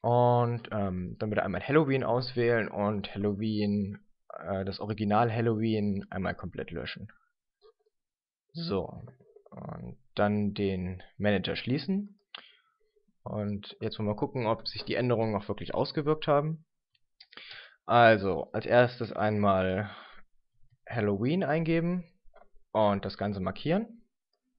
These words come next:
Und es werden keine Synonyme dazu angezeigt, also sprich, das Löschen hat wahrscheinlich funktioniert.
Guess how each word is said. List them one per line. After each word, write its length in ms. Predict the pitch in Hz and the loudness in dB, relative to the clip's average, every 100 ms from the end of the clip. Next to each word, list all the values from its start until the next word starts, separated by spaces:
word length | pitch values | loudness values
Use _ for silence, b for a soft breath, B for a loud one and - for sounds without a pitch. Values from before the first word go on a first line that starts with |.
| _ - _ _ _ | _ -20 _ _ _
Und 560 | 120 117 117 113 - - - - - - | 0 4 4 2 -2 -12 -20 -20 -18 -10
es 120 | 113 | 2
werden 180 | 123 120 | 4 4
keine 300 | 127 120 113 | 4 4 6
Synonyme 320 | 113 117 120 | 2 2 2
dazu 220 | 107 101 | 0 2
angezeigt, 560 | 127 160 156 139 135 - | 0 0 4 4 4 2
also 340 | 110 110 107 | 2 4 0
sprich, 500 | 110 - - 110 104 | -2 -8 -6 -2 -2
das 200 | - 101 | -4 0
Löschen 240 | 95 101 98 | 0 0 -4
hat 100 | 87 | -4
wahrscheinlich 340 | - 92 90 | -2 -2 -2
funktioniert. 540 | - - 92 87 - | -10 -10 -8 -8 -10